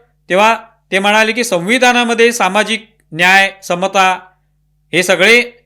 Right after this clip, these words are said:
घटक जे आहेत त्यांचा समावेश केलेला आहे. स्वतः नरेंद्र मोदी सुद्धा सबका साथ सबका विकास असं म्हणत असतात, मग नरेंद्र मोदींची विचारसरणी कोणती आहे,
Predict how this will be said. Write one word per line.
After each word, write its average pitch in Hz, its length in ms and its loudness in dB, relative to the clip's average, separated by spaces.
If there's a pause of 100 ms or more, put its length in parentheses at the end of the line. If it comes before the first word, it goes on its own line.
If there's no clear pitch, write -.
(500)
घटक 156 300 -2
जे 202 160 -4
आहेत 202 140 0
त्यांचा 190 280 -4
समावेश 202 440 -2
केलेला 180 340 -2
आहे. 131 280 -4 (460)
स्वतः 165 300 -2
नरेंद्र 220 420 -2
मोदी 214 260 -6
सुद्धा 214 320 -2
सबका 196 420 -4
साथ 196 300 0
सबका 190 340 -4
विकास 185 440 -2
असं 170 180 -10
म्हणत 190 260 -4
असतात, 131 380 -6 (760)
मग 240 200 0
नरेंद्र 226 420 0
मोदींची 220 420 -4
विचारसरणी 202 600 -2
कोणती 156 360 -8
आहे, 107 280 -6